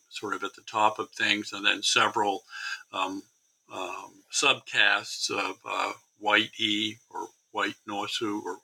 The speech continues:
actually White Yi, actually, um, below them with, with, with various names in,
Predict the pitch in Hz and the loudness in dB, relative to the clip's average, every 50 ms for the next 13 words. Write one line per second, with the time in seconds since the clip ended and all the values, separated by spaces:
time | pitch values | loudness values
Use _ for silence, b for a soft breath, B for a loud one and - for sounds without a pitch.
0 | _ 110 110 110 - - 101 92 - - 101 101 101 104 - 104 101 98 95 92 | _ 2 2 2 2 -2 -4 -6 -4 0 0 2 2 2 0 0 2 2 2 0
1 | - - - 104 107 104 98 - - - 98 95 92 95 B B B B B B | -4 -6 -4 -2 -2 -2 -2 -4 -6 -6 -4 -6 -6 -6 B B B B B B
2 | B B - 104 101 98 98 92 98 107 _ - 107 104 110 120 127 135 131 131 | B B -2 0 0 0 0 -2 -4 -8 _ -10 -4 0 2 4 4 4 4 2
3 | 107 101 107 113 117 - - 135 143 139 156 151 156 160 - - 160 151 147 131 | 2 2 2 -2 -2 -2 0 0 0 0 2 0 0 0 0 0 0 2 2 2
4 | 123 - - - 113 110 98 101 104 110 104 - 107 98 101 | 0 -2 -2 -2 2 2 4 2 2 -2 -4 -6 -6 -6 -6